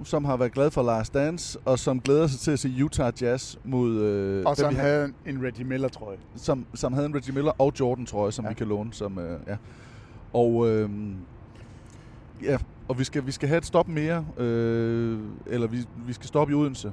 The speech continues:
Speaker 1: og der er der så nogen, der har lavet, lagt nogle trøjer til
Speaker 2: Så
Speaker 1: os.
Speaker 2: du, du mener ikke, vi skal omkring Billund?
Speaker 1: Nej, nej.
Speaker 2: Okay, så tager vi lige
Speaker 1: Så
Speaker 2: ud.
Speaker 1: nu, nu skal vi se, om du kan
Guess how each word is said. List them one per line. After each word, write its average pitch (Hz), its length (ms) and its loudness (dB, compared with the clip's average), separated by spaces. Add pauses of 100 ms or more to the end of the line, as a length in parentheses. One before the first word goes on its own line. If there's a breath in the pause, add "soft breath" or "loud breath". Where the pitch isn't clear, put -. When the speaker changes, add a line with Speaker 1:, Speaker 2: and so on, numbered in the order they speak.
(120)
Speaker 1:
og 117 120 0
der 143 80 2
er 131 60 2
der 123 80 -2
så 147 100 -4
nogen, 139 180 0
der 135 60 0
har 127 140 0
lavet, 117 460 0 (440)
lagt 107 200 -4
nogle 113 120 -2
trøjer 110 280 0
til - 160 -8
Speaker 2:
Så 147 60 0
Speaker 1:
os. 127 260 -2
Speaker 2:
du, 147 180 -2 (220)
du 151 60 -4
mener 151 220 2
ikke, 143 120 -2
vi 131 60 -8
skal 135 120 -8
omkring 123 260 -4
Billund? 120 280 -4 (200)
Speaker 1:
Nej, - 140 0 (200)
nej. - 100 -2
Speaker 2:
Okay, 90 180 -8 (180)
så 143 160 0 (120)
tager 127 140 0
vi 104 160 -6
lige 104 100 -10
Speaker 1:
Så 123 60 -4
Speaker 2:
ud. 120 40 -2
Speaker 1:
nu, 135 200 0
nu 147 140 -2
skal - 140 -10
vi 135 60 -8
se, 156 120 -2
om 139 60 -4
du 123 60 -4
kan 120 140 -2